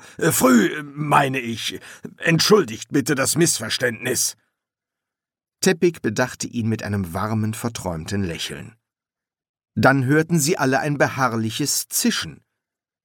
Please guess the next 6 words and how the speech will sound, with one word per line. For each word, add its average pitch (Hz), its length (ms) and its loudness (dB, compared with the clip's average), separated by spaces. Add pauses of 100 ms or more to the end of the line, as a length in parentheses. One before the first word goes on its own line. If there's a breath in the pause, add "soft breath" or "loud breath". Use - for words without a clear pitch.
(260)
Sechs 143 600 0
Köpfe 117 440 -4
drehten 101 420 -2
sich. 98 380 -4 (680 soft breath)
Sieben 180 560 2
Augenpaare, 131 960 0